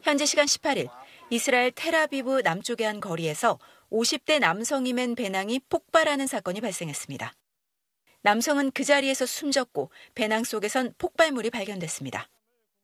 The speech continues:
현장을 지나던 삼십 대 남성이 폭탄 파편에 맞아 중상을 입고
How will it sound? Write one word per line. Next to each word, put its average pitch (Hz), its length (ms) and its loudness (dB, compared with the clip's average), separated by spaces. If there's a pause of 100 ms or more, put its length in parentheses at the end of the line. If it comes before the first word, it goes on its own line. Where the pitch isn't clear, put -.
(300)
현장을 294 400 4
지나던 262 360 2
삼십 294 340 -4
대 277 100 4
남성이 226 640 0
폭탄 269 400 -4
파편에 277 460 0
맞아 214 400 2
중상을 233 560 0
입고 - 260 -4